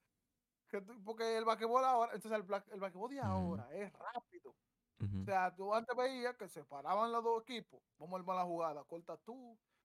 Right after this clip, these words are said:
Speaker 1: da la vuelta por allí, yo te la paso, tú la tiras, si te llegó alguien, pásala de nuevo". Ahora es todo el mundo corriendo,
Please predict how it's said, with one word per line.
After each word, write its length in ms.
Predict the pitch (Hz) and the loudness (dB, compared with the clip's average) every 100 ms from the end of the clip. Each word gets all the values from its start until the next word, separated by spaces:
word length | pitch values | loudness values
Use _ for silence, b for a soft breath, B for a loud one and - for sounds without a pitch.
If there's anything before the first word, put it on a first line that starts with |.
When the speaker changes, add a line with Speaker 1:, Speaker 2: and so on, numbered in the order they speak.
| _ | _
Speaker 1:
da 120 | 156 | -2
la 80 | 175 | 0
vuelta 280 | 175 180 185 | -2 -6 -8
por 180 | 170 175 | -8 -8
allí, 220 | 170 214 | -8 -10
yo 120 | 208 | -10
te 120 | 196 | -8
la 120 | 190 175 | -10 -6
paso, 360 | - 202 196 | -2 -2 -2
tú 140 | 180 190 | -6 -4
la 140 | 175 | -4
tiras, 300 | - 220 196 | -4 -6 -6
si 80 | 196 | -8
te 180 | 170 175 | -8 -6
llegó 280 | 175 180 196 | -6 -2 0
alguien, 240 | 202 196 | 0 -2
pásala 320 | 190 190 202 190 | -2 0 2 2
de 120 | 190 | 0
nuevo". 120 | 214 | 2
Ahora 280 | 196 202 233 | 4 6 4
es 60 | 240 | 2
todo 140 | 277 | 2
el 40 | 285 | 2
mundo 280 | 320 311 294 | 0 0 0
corriendo, 560 | 277 220 349 311 220 | 0 0 -2 -4 -6